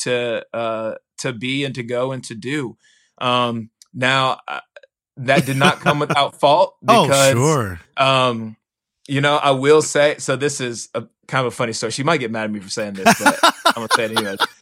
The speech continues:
Speaker 1: So what ended my track career early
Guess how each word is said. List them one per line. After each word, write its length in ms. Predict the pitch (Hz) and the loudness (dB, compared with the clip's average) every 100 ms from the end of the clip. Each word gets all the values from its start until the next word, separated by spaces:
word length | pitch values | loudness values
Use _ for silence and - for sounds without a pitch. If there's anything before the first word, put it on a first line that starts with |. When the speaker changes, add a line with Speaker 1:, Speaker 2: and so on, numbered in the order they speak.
| - - _ _ | -12 -12 _ _
Speaker 1:
So 520 | - 151 147 147 139 - - | 4 8 8 8 4 -4 -6
what 240 | 131 147 | 2 2
ended 300 | 143 165 190 | 4 2 2
my 140 | 170 147 | 2 0
track 340 | - 151 156 | 2 2 0
career 340 | - 139 127 117 | -4 -2 0 0
early 580 | 123 147 135 117 113 | 4 4 4 0 -2